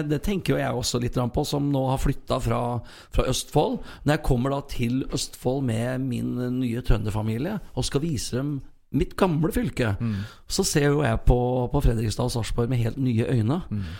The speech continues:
Speaker 1: eh, og opplever også at de ser på, eh, Trøndelag med nye øyne når, når jeg kommer nå og er veldig nysgjerrig på Bakklandet og, og blir liksom helt sånn s-, s-, får stjerner i øya når jeg går og ser på,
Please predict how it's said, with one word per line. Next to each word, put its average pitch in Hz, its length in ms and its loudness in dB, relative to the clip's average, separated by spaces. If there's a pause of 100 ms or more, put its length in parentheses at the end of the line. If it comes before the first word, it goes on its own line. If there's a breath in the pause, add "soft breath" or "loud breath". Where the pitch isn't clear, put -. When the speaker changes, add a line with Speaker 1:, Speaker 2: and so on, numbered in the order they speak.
(160 loud breath)
Speaker 1:
eh, 127 540 2
og 127 400 2
opplever 117 340 4
også 117 180 0
at 117 180 -4
de 170 260 0
ser 127 320 0
på, 135 500 -2 (420)
eh, 123 280 0
Trøndelag 147 500 0
med 240 140 -2
nye 170 180 2
øyne 135 240 0
når, 127 300 0
når 127 140 0
jeg 120 140 -2
kommer 113 220 0
nå 113 140 0
og 110 120 -4
er 117 60 -2
veldig 107 280 -2
nysgjerrig 104 520 0
på 113 220 4 (360 loud breath)
Bakklandet 104 800 0
og, 110 400 -2 (100)
og 110 60 -4 (240)
blir 113 240 4
liksom 120 320 0
helt 113 360 0
sånn 120 180 -4
s-, - 180 -4 (560 loud breath)
s-, 110 160 -4 (220)
får - 180 4
stjerner 127 560 2
i 143 160 2
øya 110 320 2
når 131 120 0
jeg 143 80 0
går 123 140 2
og 131 80 0
ser 117 300 0
på, 123 220 0